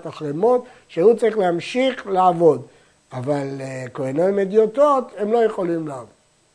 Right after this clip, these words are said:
שואל הרמב"ם, אם בין כך לכהן הדיוט אסור להמשיך לעבוד,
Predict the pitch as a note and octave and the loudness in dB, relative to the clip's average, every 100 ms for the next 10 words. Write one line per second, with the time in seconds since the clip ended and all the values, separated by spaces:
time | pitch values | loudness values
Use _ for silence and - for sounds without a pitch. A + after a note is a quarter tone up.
0 | _ - F3+ A#3+ A#3+ A3+ G#3+ F3+ B2 - | _ 2 6 8 8 6 2 -2 -8 -16
1 | _ _ _ _ - B3 D4 A#3+ C4+ D4 | _ _ _ _ 0 2 4 6 8 8
2 | C4 C4+ G#3+ G#3+ A3+ A3 A#3 A3 F#3 A3 | 4 0 2 2 2 2 2 0 2 0
3 | A3 G#3+ - A3+ G#3+ G3+ F3+ - G3 F#3+ | -2 -8 -6 0 2 2 0 -2 -4 -4
4 | F3 D#3 C#3 B2+ | -4 -4 -6 -10